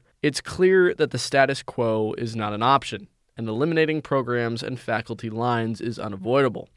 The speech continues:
said Madison. The article goes on to say that, quote, "Madison said that the process of cutting programs will start by streamlining the curriculum to reduce overload courses and the number of adjunct faculty. Announcements regarding which faculty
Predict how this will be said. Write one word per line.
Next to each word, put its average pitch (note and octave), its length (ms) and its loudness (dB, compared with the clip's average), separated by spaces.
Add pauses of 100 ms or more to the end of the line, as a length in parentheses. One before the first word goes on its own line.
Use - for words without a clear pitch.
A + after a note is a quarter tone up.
said G2 280 -8
Madison. - 400 -12 (640)
The E3+ 80 -2
article F#3 260 4
goes F3 240 4
on D#3+ 160 4
to D3 80 -2
say C#3+ 380 2
that, C3 220 -2
quote, C#3+ 340 2
"Madison C#3+ 640 2
said B2 480 -2 (340)
that B2+ 220 0
the B2 180 -2
process E3+ 760 0
of G#2 120 -8
cutting G#2 260 -6
programs A2 540 -6
will A#2 100 -4
start C3+ 380 -2
by C3 160 4
streamlining D3+ 960 -2
the C#3 80 -4
curriculum C3+ 560 -4 (220)
to B2 100 -8
reduce A#2 340 -2
overload C3+ 480 0
courses D#3+ 600 -4 (260)
and B2+ 160 -2
the B2 60 0
number A#2 340 0
of G#2 140 -6
adjunct G2+ 560 -4
faculty. A#2+ 600 -6 (480)
Announcements F#3 600 2
regarding A#2+ 500 2
which A#2+ 220 -2
faculty A#2+ 600 -4